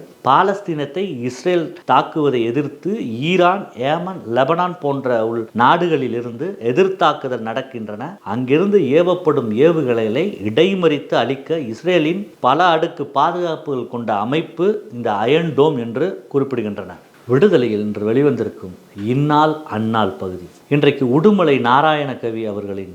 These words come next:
நினைவு நாள். உடுமலை நாராயணகவி தமிழ் திரைப்பட பாடலாசிரியர், நாடக எழுத்தாளரும் ஆவார். விடுதலை போராட்ட காலகட்டத்தில் தேசிய உணர்வு மிக்க பாடல்களை எழுதி மேடைதோறும் முழங்கியவர் அவர்.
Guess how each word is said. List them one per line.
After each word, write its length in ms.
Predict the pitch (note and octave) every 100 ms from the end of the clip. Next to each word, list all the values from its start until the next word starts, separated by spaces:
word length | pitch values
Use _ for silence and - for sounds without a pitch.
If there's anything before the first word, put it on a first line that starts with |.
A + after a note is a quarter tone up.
| F2+
நினைவு 320 | A2 B2 A2
நாள். 200 | F#2 E2+ -
உடுமலை 460 | B2 E3+ D#3 C3
நாராயணகவி 960 | A2+ C3 E3+ E3+ D3 A2+ - G2 F#2 E2+ - - -
தமிழ் 320 | B2 D3+ F3 -
திரைப்பட 460 | C3 C#3 D3 B2+ A2+
பாடலாசிரியர், 840 | A2+ A#2 A#2+ G2+ F#2+ G2 F2 E2+ -
நாடக 420 | G2+ A2+ C#3 D#3 C#3+
எழுத்தாளரும் 720 | A2 B2 C#3 C#3 B2 B2 A#2
ஆவார். 360 | G2 F#2+ A#2+ - - -
விடுதலை 400 | C3 F#3 F#3+ F3+
போராட்ட 500 | - C#3 B2+ A2+ A2+
காலகட்டத்தில் 840 | A2+ A#2+ B2 A2 - G2 G#2 G2+ F#2+
தேசிய 500 | G#2+ E3 E3 E3+ C#3+
உணர்வு 400 | G#2+ B2 C#3+ C3+
மிக்க 280 | A#2+ - C3+
பாடல்களை 720 | - G#2+ A#2+ A2+ G2+ G2+ F2
எழுதி 440 | A2 A#2+ A2+ A#2+ - - - -
மேடைதோறும் 640 | A2 C#3+ D#3 C3+ C#3+ C#3+ D#3+
முழங்கியவர் 540 | A2+ B2+ B2 A#2 A2
அவர். 240 | G#2+ F#2+